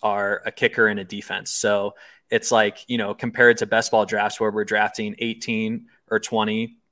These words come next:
you know, just all quarterback, running back, wide receiver, tight end, to, to whittle that down to fourteen, uh, in, you know, the format we're discussing is, is almost difficult. Like, I, I always find myself in home leagues at the end of drafts just wanting to stockpile kinda all these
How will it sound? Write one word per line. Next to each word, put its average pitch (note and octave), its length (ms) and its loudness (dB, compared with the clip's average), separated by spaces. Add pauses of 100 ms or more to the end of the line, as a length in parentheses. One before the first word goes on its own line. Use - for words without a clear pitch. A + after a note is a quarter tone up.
(140)
you A2 140 -6
know, G#2 120 -4
just G#2+ 220 -4
all G#2 240 0
quarterback, G#2+ 480 2
running G#2 180 -4
back, G2+ 220 -4
wide G#2+ 160 -2
receiver, G#2 420 -8 (240)
tight A2 240 6
end, A2 260 2
to, G2+ 320 2 (100)
to G#2 200 -2
whittle B2 280 6
that G#2 200 4
down G#2+ 280 -2
to G#2+ 100 -8
fourteen, A2 760 -4 (420)
uh, G2+ 400 -4 (120)
in, G#2 400 -8
you A2 100 -6
know, G2+ 140 -6
the G2+ 40 -4
format A2 380 0
we're A2 160 2
discussing G#2 540 -4
is, G#2 260 -8
is B2 160 -2
almost B2+ 320 4
difficult. A2+ 420 2
Like, G#2 240 -2
I, G#2+ 200 4
I A2 80 6
always A2+ 200 4
find A2 200 0
myself G#2 360 -2
in G2 60 -8
home G#2 220 -8
leagues G2+ 240 -8 (280)
at A2 160 6
the A#2 80 2
end A2 160 2
of G2 100 -2
drafts G#2+ 440 4
just - 160 -4
wanting G#2+ 300 -2
to G#2 80 -8
stockpile G2+ 760 0
kinda G2+ 300 -2
all G#2 180 2
these G2+ 260 -8